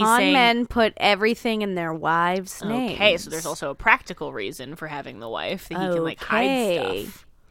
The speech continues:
Speaker 1: We find the wife, we find the unsub.
Speaker 2: Dun,
Speaker 1: Oh, he's,
Speaker 2: dun,
Speaker 1: like, kinda
Speaker 2: dun.
Speaker 1: crying in that car.
Speaker 2: Yeah, he's really unraveling.
Speaker 1: Did he go get the kid?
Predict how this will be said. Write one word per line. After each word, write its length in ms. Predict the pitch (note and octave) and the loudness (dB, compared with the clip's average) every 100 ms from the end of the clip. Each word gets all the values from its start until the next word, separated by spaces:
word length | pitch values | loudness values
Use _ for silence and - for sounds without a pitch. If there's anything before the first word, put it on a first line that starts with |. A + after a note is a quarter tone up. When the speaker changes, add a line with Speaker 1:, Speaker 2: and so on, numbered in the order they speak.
| _ _ _ _ _ | _ _ _ _ _
Speaker 1:
We 100 | A3 G#3+ | -6 -4
find 380 | - F#3 E3+ | 0 0 2
the 80 | E3 | -2
wife, 460 | D#3+ A3 D4 D4 - | 2 2 2 0 -2
we 100 | C4 | -2
find 380 | - F#3 F3+ G3+ | 2 2 2 -2
the 60 | |
unsub. 640 | G#3+ A#3+ A#3 F#3+ D3+ B2 E3+ _ _ _ _ - | 0 -2 -2 0 0 -2 -6 _ _ _ _ -12
Speaker 2:
Dun, 140 | F#3+ | 0
Speaker 1:
Oh, 100 | A#3 | 2
he's, 180 | A3 C#4 | 2 2
Speaker 2:
dun, 80 | A4 | 2
Speaker 1:
like, 120 | B4+ | 0
kinda 300 | - G3 C4+ | -2 -2 -2
Speaker 2:
dun. 60 | B3+ | 0
Speaker 1:
crying 420 | B3 F3 E3+ E3+ | 2 2 2 -4
in 120 | C#3+ C3 | -6 -8
that 180 | A#2 | -8
car. 380 | - D3 A2+ F3+ _ _ - | -2 0 0 -4 _ _ -10
Speaker 2:
Yeah, 240 | B2 D#2+ | -8 -8
he's 260 | F3+ A3 A#3+ | -8 -8 -6
really 180 | C#4 | -4
unraveling. 760 | A#3 D#3+ C2+ F2 E2+ F#2 C3+ F3 _ _ _ _ _ _ _ - - | -4 -6 -8 -8 -10 -12 -14 -18 _ _ _ _ _ _ _ -20 -16
Speaker 1:
Did 120 | A#3 | -10
he 80 | B3+ | -4
go 140 | B3+ | -2
get 160 | A#3+ C4 | -2 -4
the 60 | B3+ | -6
kid? 320 | - C4+ | -2 -2